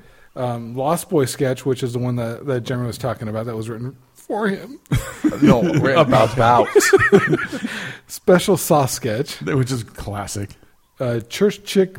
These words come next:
Speaker 1: sing-, sketch two. Gay baby sketch. <laughs> I, for-, I forgot about that one. I, was, I don't remember what that one is. Uh, baby sweatshop.
Speaker 3: Baby sweatshop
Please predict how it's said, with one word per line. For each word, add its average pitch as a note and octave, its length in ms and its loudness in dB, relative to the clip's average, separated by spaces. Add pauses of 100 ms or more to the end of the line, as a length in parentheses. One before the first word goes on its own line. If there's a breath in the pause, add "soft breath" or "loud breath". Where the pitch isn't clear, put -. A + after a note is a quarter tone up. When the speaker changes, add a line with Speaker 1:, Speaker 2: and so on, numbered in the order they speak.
Speaker 1:
sing-, D#3 500 -2
sketch - 360 -2
two. C3+ 340 -4 (840 loud breath)
Gay D3+ 260 4
baby C3 420 2
sketch. - 600 -8
<laughs> - 60 -10
I, D3+ 760 -2
for-, - 200 -12 (160)
I E3 60 -12
forgot C#3+ 240 -10
about F#2 180 -10
that G2 140 -14
one. F#2 100 -16
I, A2+ 120 -14
was, F#2+ 160 -18 (100)
I - 40 -16
don't A#2 100 -8
remember A#2 240 -6
what A2+ 80 -10
that A#2+ 100 -8
one B2 120 -8
is. B2+ 160 -10 (420 loud breath)
Uh, A#2+ 200 -4
baby B2+ 300 0
sweatshop. E3+ 680 -2
Speaker 3:
Baby A#2+ 200 -2
sweatshop G#2 480 -4